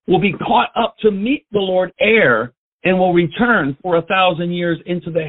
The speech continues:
heavenly realms. Everybody on this earth was destroyed by the glory of his coming. It says,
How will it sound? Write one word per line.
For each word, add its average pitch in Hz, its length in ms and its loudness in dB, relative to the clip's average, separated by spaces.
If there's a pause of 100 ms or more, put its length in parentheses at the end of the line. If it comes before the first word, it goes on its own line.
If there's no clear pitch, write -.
heavenly 240 440 -2
realms. 139 440 -6 (420)
Everybody 226 380 2
on 196 140 2
this 247 220 2
earth 160 220 0
was 156 180 -2
destroyed 190 500 -4
by 165 260 0
the 143 100 -4
glory 180 360 -4
of 147 60 -4
his 139 180 -4
coming. 196 260 2
It 156 160 -2
says, 165 200 4